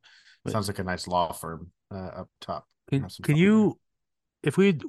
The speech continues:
Speaker 1: wound the clock back six months, could you imagine we would be not saying Kristen Hamilton as a lock for one of those spots?
Speaker 2: Yeah, and I think that's the hard part too, is, um, you know, there's so many play-, like Loera, not Loera, uh,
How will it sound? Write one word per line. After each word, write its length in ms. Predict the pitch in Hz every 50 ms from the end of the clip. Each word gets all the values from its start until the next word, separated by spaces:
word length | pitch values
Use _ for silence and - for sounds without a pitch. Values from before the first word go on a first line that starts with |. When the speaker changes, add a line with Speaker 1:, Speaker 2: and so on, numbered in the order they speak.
| - _ _ _ _ _ _ _ _ _ _ _ _ _ _ _ -
Speaker 1:
wound 360 | 127 113 123 123 131 139 135 127
the 40 |
clock 320 | 117 - - 120 120 - _
back 220 | - 131 123 - -
six 240 | - - 123 -
months, 220 | - 120 120 120 -
could 140 | - - 117
you 80 | 120
imagine 340 | 123 123 123 120 117 117 117
we 140 | 113 117 113
would 120 | 113 113
be 220 | 110 113 110 107 104
not 500 | 104 104 104 104 101 104 110 - - -
saying 300 | - - 113 113 110 110
Kristen 380 | - - 120 - - 123 113
Hamilton 680 | 98 107 110 107 110 113 - - 127 123 123 117 - - -
as 160 | 120 113 104
a 40 | 101
lock 360 | 98 98 95 101 117 - -
for 160 | - 139 131
one 100 | 131 135
of 60 | 139
those 160 | 139 147 139
spots? 420 | - - 156 160 160 - - - _ _ _ _ _ _ _ _ _ _ _ _ - - _ _ _ _
Speaker 2:
Yeah, 400 | - 98 98 98 95 95 92 87 - -
and 80 | 104 110
I 80 | 107
think 220 | 98 - 135 131 -
that's 220 | 131 127 - -
the 120 | - 120
hard 300 | 92 101 104 98 98 -
part 260 | - 107 98 92 - -
too, 240 | - 104 101 98
is, 260 | 95 87 78 - - - _ - - - _ _ - -
um, 460 | - 95 90 90 87 87 85 85 85 - _ _ _ _ _ _ _
you 100 | - 98 92
know, 320 | 92 90 87 87 - - _ _ _ _ _ _ _ _ _ _ _ _ _ _ _ _
there's 260 | - 107 113 107 - -
so 200 | - 110 107 104
many 180 | 107 104 101
play-, 340 | 98 - - _ - 104 -
like 200 | - 95 92 -
Loera, 440 | - 95 92 98 98 95 87 80 - _ _ _ _ _ _ _ _
not 220 | 127 123 131 120 107
Loera, 280 | 104 92 92 95 95 -
uh, 220 | 104 104 98 90